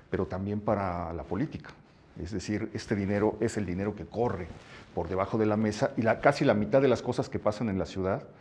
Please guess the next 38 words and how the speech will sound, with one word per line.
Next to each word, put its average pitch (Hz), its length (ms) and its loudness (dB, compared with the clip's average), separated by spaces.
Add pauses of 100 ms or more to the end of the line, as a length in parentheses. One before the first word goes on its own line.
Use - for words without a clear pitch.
(360)
vienen 113 360 2
de 101 80 2
dinero, 101 680 2
eh, 87 200 -4
ilegal. 101 380 -2 (400)
Entonces, 107 520 -2 (400)
esa - 260 4
cosa 165 200 0
estaba 165 300 8
tan, 113 320 2 (120)
era 175 180 8
tan 131 200 0
claro 135 360 10
lo 110 160 6
que, 104 160 0
lo 104 220 0
que, - 80 -4 (160)
lo 104 160 2
que 98 340 0 (100)
revelaba 107 520 6
de 107 80 2
la 92 120 2
ciudad 95 400 -2 (500)
que 92 400 2
había 107 260 6
que, 123 200 4
que, 95 500 0 (180)
pues, - 140 -8
poner 101 400 -8
todos 120 260 4
los 104 140 0
aspectos 101 520 -8
en, 80 80 -6 (220)
en, - 1200 -14
en 78 60 -10
la 80 80 -6
nota, 90 320 -4
¿no? 90 140 -12